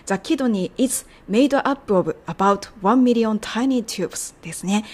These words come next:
えっと、is made up ofというような表現出てきています。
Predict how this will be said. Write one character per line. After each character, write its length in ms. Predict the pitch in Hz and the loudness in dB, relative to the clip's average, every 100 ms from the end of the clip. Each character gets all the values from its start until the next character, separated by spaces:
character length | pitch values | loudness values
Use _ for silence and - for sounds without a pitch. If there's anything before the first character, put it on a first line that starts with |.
| - - - | -16 -16 -10
え 120 | 180 | -8
っ 40 | 180 | -6
と、 140 | 160 - | -8 -2
is 400 | 226 262 311 - - | -2 0 2 0 0
made 340 | 208 247 269 | 2 4 4
up 320 | 247 262 254 | 4 2 2
of 380 | 233 196 180 170 - - | 2 4 4 2 -2 -6
と 80 | 226 | 0
い 120 | 233 | 2
う 20 | |
よ 100 | 240 | 2
う 40 | 226 | 0
な 100 | 220 220 | -2 -4
表 40 | 202 208 | -4 -4
現 80 | 196 | -4
出 80 | 202 | -4
て 100 | 202 | -4
き 80 | - | -6
て 120 | 202 | -6
い 80 | 196 | -2
ま 120 | 214 | -2
す。 120 | - | -4